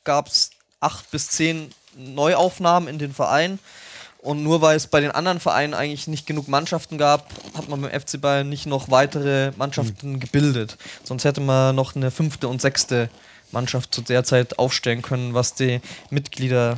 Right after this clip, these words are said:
Speaker 1: äh, Zahlen anging. Und, ähm, auch der, der, die Jugend, äh, Arbeit hat dort, äh, wurde gut vorangetrieben.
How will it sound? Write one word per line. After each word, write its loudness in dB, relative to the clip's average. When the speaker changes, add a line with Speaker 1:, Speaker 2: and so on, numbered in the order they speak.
Speaker 1:
äh, -2
Zahlen 2
anging. -6
Und, 2
ähm, 0
auch 2
der, 4
der, 0
die -10
Jugend, -4
äh, -6
Arbeit 4
hat 0
dort, -2
äh, -6
wurde -2
gut -4
vorangetrieben. -2